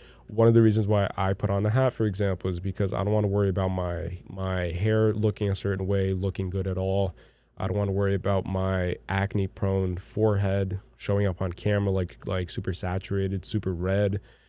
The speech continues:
And then, like, that's just one of the reasons why I always wear a hat. And so, like, that's an insecurity of mine, but then I've managed to kind of not mask it, but kind of, like, just, like, deal with it in a way that's satisfactory for me to move on in order to do what I have to do.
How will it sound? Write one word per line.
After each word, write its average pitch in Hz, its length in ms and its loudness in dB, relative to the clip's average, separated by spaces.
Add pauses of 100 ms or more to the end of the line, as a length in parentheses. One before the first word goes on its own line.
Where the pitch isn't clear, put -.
(180)
And 104 140 0
then, 104 420 2
like, 98 280 0
that's 107 260 2
just 107 240 -2
one 107 140 2
of 101 40 2
the 98 60 0
reasons 98 240 0
why 95 300 2
I - 20 2
always 90 320 2
wear 92 160 0
a 98 60 0
hat. 143 320 -2 (120)
And 95 200 -4
so, 104 100 0
like, 98 160 2
that's 104 300 2
an 107 100 2
insecurity 131 760 0
of 101 140 4
mine, 98 300 0
but 95 180 -2
then 104 100 0
I've 95 260 0
managed 104 340 0
to 101 80 -6
kind 104 220 0
of 95 200 -2 (540)
not 131 380 2
mask 104 520 2
it, 156 160 0
but 110 220 2
kind 120 180 0
of, 107 80 -2
like, 104 160 2
just, 107 220 -2
like, 90 220 -2
deal 147 260 2
with 120 160 4
it 101 240 2
in 104 120 0
a 101 60 0
way 101 180 4
that's 98 280 -2
satisfactory 101 800 -2
for - 160 -6
me 120 280 2
to 113 120 -4
move 98 280 -2
on 104 300 2
in 95 140 -2
order 98 220 -2
to 95 140 -8
do 104 280 2
what 101 160 0
I 92 80 -2
have 92 180 -6
to 92 80 -8
do. 104 380 2